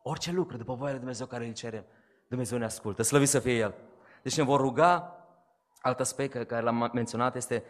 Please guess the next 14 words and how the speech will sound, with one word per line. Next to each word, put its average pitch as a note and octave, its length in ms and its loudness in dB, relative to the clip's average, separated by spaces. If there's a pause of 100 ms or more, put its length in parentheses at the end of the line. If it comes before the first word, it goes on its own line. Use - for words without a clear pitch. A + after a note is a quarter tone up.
(160)
să - 140 0
ne C#3+ 100 6
rugăm C#3 260 4
după C3 200 2
îndemnul A#2 640 2 (180)
Duhului A2 340 -2
Sfânt. G2 340 -6 (760)
Să - 160 -8
ne B2 100 -4
rugăm B2 260 -4
după B2 180 -4
îndemnul A#2 320 -2
Duhului G#2 260 -6
Sfânt. F#2+ 280 -8